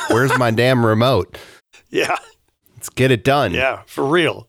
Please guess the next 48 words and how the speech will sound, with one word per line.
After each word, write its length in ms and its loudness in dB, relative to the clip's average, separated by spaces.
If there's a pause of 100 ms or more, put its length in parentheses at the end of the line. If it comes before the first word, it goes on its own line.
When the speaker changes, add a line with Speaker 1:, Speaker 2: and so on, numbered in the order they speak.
(140)
Speaker 1:
So, 440 -2
I, 160 -2
yeah, 200 0
I 60 0
actually 360 0
think 220 -2
we're 140 2
supposed 320 -4
to 80 -6
sit 180 -8
down 240 0
with 100 -4
some 160 -4
of 60 -4
the 100 -4
executives 640 -6
there. 240 -10
So, 380 -10
you 160 -8
know, 100 -8
maybe 160 -6
we 120 -4
can 80 -8
call 280 -4
in 80 -8
a 60 -12
favor 400 -10
and 140 -12
make 200 -10
that 160 -10
happen. 460 -12 (380)
Speaker 2:
Hopefully 380 -4
we 120 0
can 120 -4
do 140 -2
that. 240 -8 (640)
All 80 0
right. 240 -2
So 440 2 (760)
with 160 2
everything 400 2
done 280 2
now, 420 0 (300)
we 180 0
know 320 4
that 380 0 (680)
you 240 -6
went 280 0